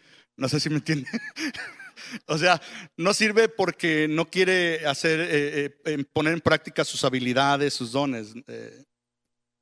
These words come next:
Y eso puede caer en la flojera, no compartirle a alguien el evangelio, no, no mostrar amor a alguien, no ayudar a alguien, no auxiliar a alguien,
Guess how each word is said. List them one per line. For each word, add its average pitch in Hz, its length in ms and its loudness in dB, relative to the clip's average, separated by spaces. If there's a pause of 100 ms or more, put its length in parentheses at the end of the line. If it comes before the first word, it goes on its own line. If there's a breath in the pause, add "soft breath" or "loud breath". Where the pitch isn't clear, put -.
(1000)
Y 113 120 -2
eso 202 160 0
puede 165 260 2
caer 127 320 0
en 139 160 0
la 104 240 -6 (260)
flojera, 127 480 -4
no 127 160 0
compartirle 175 640 -2
a 156 160 0
alguien 180 320 -2
el 123 100 0
evangelio, 135 680 -2
no, 143 240 0 (340 loud breath)
no 139 400 0
mostrar 151 420 -2
amor 160 300 2
a 151 140 2
alguien, 151 320 -2
no 131 100 0
ayudar 151 380 0
a 127 160 2
alguien, 139 340 -2
no 123 140 0
auxiliar 139 520 -2
a 131 140 0
alguien, 139 320 -2